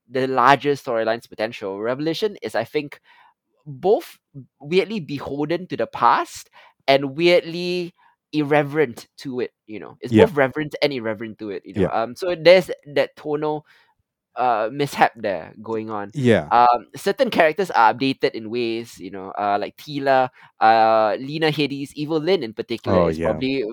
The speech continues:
Speaker 1: the, the standout of the show,
Speaker 2: Mm-hmm.
Speaker 1: while others remain as awkward as before. And the updated characterizations are not uniform.
Speaker 2: Yeah.
Speaker 1: Um, and Revelation,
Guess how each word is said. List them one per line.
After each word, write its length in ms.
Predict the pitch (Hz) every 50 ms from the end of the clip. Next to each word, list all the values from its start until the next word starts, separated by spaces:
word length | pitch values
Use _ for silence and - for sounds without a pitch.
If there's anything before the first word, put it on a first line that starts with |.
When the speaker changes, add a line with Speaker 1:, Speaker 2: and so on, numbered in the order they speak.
| 110
Speaker 1:
the, 180 | 113 120 107 98
the 80 | 113
standout 480 | 113 - - 139 127 123 123 123 117 92
of 100 | 98 98
the 60 | 101
show, 300 | 101 - 196 175 107 90 -
Speaker 2:
Mm-hmm. 200 | 117 110 117 131 139 -
Speaker 1:
while 300 | 117 127 131 135 131 -
others 500 | - 151 156 147 160 175 175 - - -
remain 380 | 139 135 131 131 135 135 135 127 - -
as 120 | 117 -
awkward 340 | - - 110 _ - 117 78
as 120 | 101 -
before. 500 | - 117 110 - - - - 107 98 - -
And 200 | 104 117 113 - _ _ _ - - _ _ _ _ -
the 200 | 135 135 165 160
updated 480 | - 170 170 190 214 - - - -
characterizations 800 | - - 143 123 117 - 143 131 123 113 104 127 123 - 147 131 -
are 80 | 104
not 220 | 120 127 135 120 -
uniform. 580 | 107 110 107 101 101 - - 110 131 - 330 - _ _
Speaker 2:
Yeah. 200 | - 98 92 85
Speaker 1:
Um, 520 | 80 110 117 117 117 120 120 135 143 131 - -
and 180 | 139 143 147 151
Revelation, 640 | 165 165 170 190 196 190 185 - 233 233 285 320